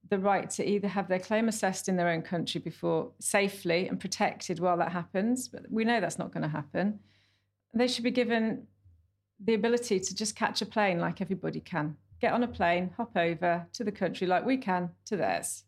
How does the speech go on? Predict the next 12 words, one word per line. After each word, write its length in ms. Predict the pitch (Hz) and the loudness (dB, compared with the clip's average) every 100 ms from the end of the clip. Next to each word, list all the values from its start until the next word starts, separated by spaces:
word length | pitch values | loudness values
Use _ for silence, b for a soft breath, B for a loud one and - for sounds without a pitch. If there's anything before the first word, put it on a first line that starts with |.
| _ _ | _ _
You 80 | 214 | 0
know, 300 | 240 247 247 - | 2 2 -2 -2
there 160 | 214 | 0
is 260 | 202 202 - - _ _ _ - | 0 -2 -6 -16 _ _ _ 2
inequality 760 | 254 277 277 254 254 - 180 | 2 2 2 2 2 0 0
beyond 560 | 170 202 196 196 196 - - _ _ _ _ _ _ | 0 2 2 2 0 -4 -10 _ _ _ _ _ _
measure 800 | - 202 214 226 214 196 175 160 - - - | 2 4 4 2 0 0 -2 -4 -10 -20 -4
in 160 | 190 | -2
this 260 | 180 170 - | 0 -2 -2
world, 380 | 170 165 170 - - 170 | -2 -2 -2 -6 -8 -6
double 220 | 214 208 | -4 -2
standards 760 | 202 - 190 180 180 180 - - | -2 0 0 0 -2 -2 -4 -8